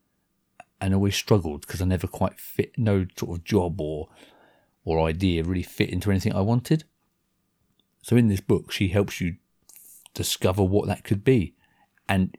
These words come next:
if nothing jumps to mind, she teaches you a way of creating your own job, your own business from the, the strengths that you already have. So instead of just creating, for instance, um,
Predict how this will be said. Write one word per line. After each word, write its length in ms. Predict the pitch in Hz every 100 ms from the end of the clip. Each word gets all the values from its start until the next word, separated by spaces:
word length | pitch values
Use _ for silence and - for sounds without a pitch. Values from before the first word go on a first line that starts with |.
| _
if 180 | - 92
nothing 360 | 117 113 101 101
jumps 260 | 98 92
to 100 | -
mind, 560 | 95 143 80 92 143 - _ _ _ _ _ _ _
she 180 | - 101
teaches 400 | - 120 - 95
you 100 | 101
a 80 | 92
way 280 | 95 95 92
of 240 | 87 - _ _ _
creating 800 | - - 107 113 117 - 98 95
your 240 | 104 98 101
own 260 | 165 135 87 -
job, 360 | - 80 76 -
your 180 | 95 107
own 400 | 147 120 87 78 _ - -
business 580 | 95 82 78 - - -
from 420 | - 107 101 98 - -
the, 240 | 101 92 -
the 100 | 104
strengths 540 | - - 107 101 -
that 60 | -
you 160 | 95 98
already 300 | 98 92 85
have. 380 | 117 73 - _ _ _ _ _
So 140 | - 98
instead 300 | 87 127 104
of 100 | 85
just 220 | 95 -
creating, 520 | - 95 - 90 87 _ _ _ -
for 180 | - 104
instance, 500 | 92 - 85 - - _ _ - -
um, 600 | 92 78 76 73 76 104